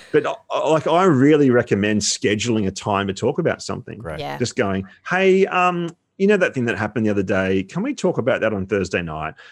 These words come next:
Speaker 1: And that gives one another en-, enough time to process, to think. You kn-, you know, you can kind of have an, a bit of an early apology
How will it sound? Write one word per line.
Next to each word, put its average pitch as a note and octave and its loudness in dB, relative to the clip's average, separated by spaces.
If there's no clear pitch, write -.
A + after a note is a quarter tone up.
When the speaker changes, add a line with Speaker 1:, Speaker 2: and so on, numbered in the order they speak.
Speaker 1:
And B2 -2
that E3 -2
gives D3 -2
one G#2+ -2
another G2 0
en-, F#2+ -4
enough G#2 -6
time G#2 -6
to - -8
process, C#3 -4
to E2+ -12
think. A#2 -6
You D3 -4
kn-, C3+ -2
you B2 2
know, B2 -2
you B2 -2
can A#2 0
kind B2 -4
of A2 -6
have G#2+ -4
an, G2+ -2
a F#2+ -4
bit G#2+ 0
of F#2 0
an F2+ -4
early G2 0
apology D3+ -4